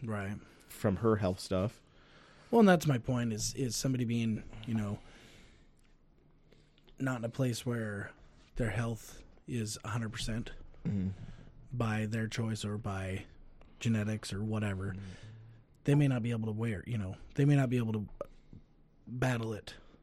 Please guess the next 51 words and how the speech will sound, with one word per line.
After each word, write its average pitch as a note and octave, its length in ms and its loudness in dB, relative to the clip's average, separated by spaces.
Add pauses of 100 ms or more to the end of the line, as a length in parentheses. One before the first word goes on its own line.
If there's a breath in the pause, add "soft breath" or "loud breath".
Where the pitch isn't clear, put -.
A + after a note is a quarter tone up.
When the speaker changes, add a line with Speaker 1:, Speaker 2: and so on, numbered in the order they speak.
(120)
Speaker 1:
You A2+ 100 0
know, A2+ 60 2
Speaker 2:
Yeah. A2+ 120 8
Speaker 1:
their G2+ 60 0
body B2+ 180 4
might A2 180 0
not A2 100 -2
be A2+ 80 -2
able G#2 140 -2
to G#2 60 -4
battle G2+ 300 -4
it F2+ 60 -8
the G2 100 -8
same A2+ 180 0
way. A2 160 0 (500 loud breath)
And D3+ 300 4
interesting E3+ 460 4
enough, C#3 540 4
um, G#2+ 500 -2 (1120 soft breath)
you B2 80 2
know, A#2+ 80 2
being C3 160 2
around B2+ 220 2
my A#2 100 0
family, C3+ 400 2
none B2+ 160 4
of A#2 120 0
them C3+ 160 2
got A2 200 0
it. - 100 -6 (420)
And A#2+ 180 4
they've C#3 80 6
Speaker 2:
Mm-hmm. D3 80 6
Speaker 1:
all D3 80 6
been D3 140 6
tested C3+ 380 2
multiple B2+ 360 0
times. A#2+ 400 0 (720 soft breath)
So G2 340 -8 (960 loud breath)
I F#2 160 -4
went F#2+ 200 0
and G#2+ 80 -2
took B2 160 0
my A#2+ 100 2
test A#2+ 260 0
again A#2+ 280 2
to D3 80 0
go A#2 100 0
back A2+ 200 0
to A2 80 -4
work A#2+ 360 -4